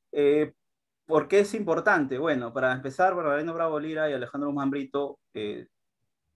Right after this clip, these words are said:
eran los, eh, padres, por así decirlo, de la historia del derecho en, en, en Chile.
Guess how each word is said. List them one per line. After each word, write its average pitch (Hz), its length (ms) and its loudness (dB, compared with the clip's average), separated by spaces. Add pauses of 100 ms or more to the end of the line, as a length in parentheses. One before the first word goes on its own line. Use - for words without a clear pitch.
(100)
eran 135 360 0
los, 107 420 -8
eh, 104 300 -14 (320)
padres, 123 460 4
por 104 120 -10
así 107 160 -6
decirlo, 127 600 -6 (380)
de 117 100 0
la 123 60 2
historia 165 300 -2
del 151 100 0
derecho 127 420 -2
en, 107 280 -12
en, 104 320 -16 (800)
en 131 80 0
Chile. 131 340 0